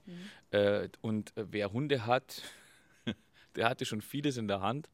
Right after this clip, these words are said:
Speaker 2: Darauf reimt sich, äh, der Pumuckl lehrt ja, „Hurra!“ Was sich reimt, ist
Speaker 1: Mhm.
Speaker 2: gut. Äh, da bin ich also ganz entspannt. Da, wo der Kaiser zu Fuß hingeht, müssen wir doch alle hin. Und natürlich lernt man, äh, den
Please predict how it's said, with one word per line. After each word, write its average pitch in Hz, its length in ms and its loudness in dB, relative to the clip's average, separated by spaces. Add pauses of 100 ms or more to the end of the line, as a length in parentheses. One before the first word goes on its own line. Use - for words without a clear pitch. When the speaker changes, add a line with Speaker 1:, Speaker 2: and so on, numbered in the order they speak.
(140)
Speaker 2:
Darauf 107 320 -6
reimt 127 240 0
sich, 131 280 -6
äh, 107 60 -8
der 107 100 -6
Pumuckl 131 380 -6
lehrt 113 240 0
ja, 131 140 6
„Hurra!“ 523 500 4 (460)
Was 120 200 2
sich 117 240 -2
reimt, 190 320 4
ist - 240 -2
Speaker 1:
Mhm. 95 40 -6
Speaker 2:
gut. - 400 0 (340)
Äh, 117 140 6
da 113 140 6
bin 117 140 2
ich 123 200 -4
also 104 160 0
ganz 101 200 -2
entspannt. 92 400 -4 (260)
Da, 98 160 -2
wo 110 60 2
der 107 100 2
Kaiser 110 340 2
zu - 120 -8
Fuß 139 320 -4
hingeht, 117 260 0
müssen 113 160 -2
wir 104 60 0
doch 101 120 -4
alle 131 260 4
hin. 143 180 0
Und 113 80 -6
natürlich 120 400 -4
lernt 117 180 2
man, 110 240 6
äh, 95 160 -2
den 95 380 2